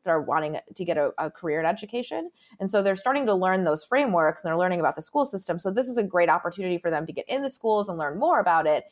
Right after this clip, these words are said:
and then also use their dance or theater background, um, to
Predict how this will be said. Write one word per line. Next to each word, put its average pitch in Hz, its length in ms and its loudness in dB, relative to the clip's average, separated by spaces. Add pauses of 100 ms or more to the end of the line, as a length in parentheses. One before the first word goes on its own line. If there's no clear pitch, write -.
(220)
and 185 100 2
then 175 180 0
also 170 360 2
use 160 380 0
their 143 420 2 (260)
dance 160 240 -2
or 156 60 -4
theater 147 320 -2
background, 113 720 -4 (100)
um, 73 340 -16 (420)
to 135 540 -2